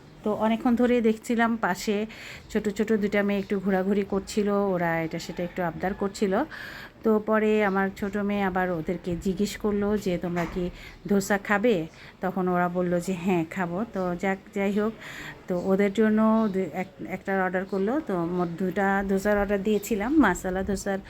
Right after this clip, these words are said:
অর্ডার। তো আমি খুব মনোযোগ দিয়ে দেখছিলাম, ভাল লাগছিল ওনার বানানোটা দেখতে, আহ, উনি কীভাবে বানাচ্ছেন। আমরা ঘরে বানালে তো আসলে এত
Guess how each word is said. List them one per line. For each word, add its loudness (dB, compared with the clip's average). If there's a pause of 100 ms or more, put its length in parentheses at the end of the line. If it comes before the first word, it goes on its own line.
(380)
অর্ডার। 0 (300)
তো 0
আমি 2
খুব -2
মনোযোগ 2
দিয়ে 2
দেখছিলাম, 2
ভাল 2
লাগছিল 0
ওনার 2
বানানোটা 2
দেখতে, -2
আহ, -4
উনি 0
কীভাবে 0
বানাচ্ছেন। 0 (600)
আমরা -2
ঘরে 2
বানালে 2
তো -6
আসলে -2
এত -2